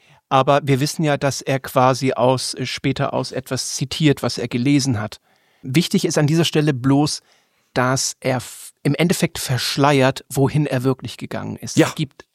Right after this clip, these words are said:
Speaker 1: eigentlich von sich aus erstmal keinen Hint.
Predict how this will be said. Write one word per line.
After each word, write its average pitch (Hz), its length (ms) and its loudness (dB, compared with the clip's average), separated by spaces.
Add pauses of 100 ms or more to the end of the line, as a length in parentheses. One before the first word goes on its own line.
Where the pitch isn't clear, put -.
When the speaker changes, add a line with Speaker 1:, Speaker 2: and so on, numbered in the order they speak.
Speaker 1:
eigentlich 151 440 2 (680)
von - 200 2
sich 185 240 4
aus 151 100 4
erstmal 143 320 0
keinen 156 380 0
Hint. 110 460 -4